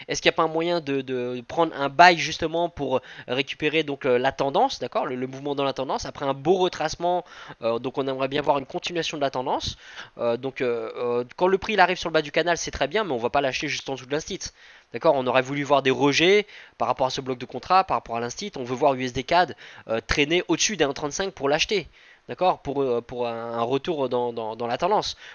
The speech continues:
Au lieu de ça, qu'est-ce qu'il fait ? Il reste en dessous de l'instit, donc ça donne pas du tout envie de l'acheter. D'accord, on, on, on peut l'observer, mais on l'achète pas.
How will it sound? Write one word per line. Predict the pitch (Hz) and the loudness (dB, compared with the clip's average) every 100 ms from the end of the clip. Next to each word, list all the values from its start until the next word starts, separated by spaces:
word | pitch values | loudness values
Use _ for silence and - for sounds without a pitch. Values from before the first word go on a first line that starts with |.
| - | -4
Au | 151 | 4
lieu | 156 | 4
de | 165 | 4
ça, | 180 | 2
qu'est-ce | 165 - | 0 -4
qu'il | 143 | -4
fait ? | 196 220 | 0 2
Il | |
reste | 151 151 175 | 2 0 0
en | |
dessous | 151 156 | -6 -4
de | |
l'instit, | 156 156 208 | -4 -2 -8
donc | 139 123 | -8 -8
ça | 131 | -4
donne | 127 | -4
pas | 127 151 | -4 -6
du | 135 | -4
tout | 151 | -4
envie | 131 | -4
de | 131 | -4
l'acheter. | 151 - 151 _ _ _ _ | -4 -4 -6 _ _ _ _
D'accord, | 120 135 160 120 | -6 0 0 0
on, | 120 127 131 | -6 -6 -6
on, | |
on | 131 | -4
peut | 156 | 0
l'observer, | 151 - 135 147 185 | 0 4 4 4 0
mais | 143 | 0
on | |
l'achète | 131 131 180 | -2 -2 -2
pas. | - 160 | 0 0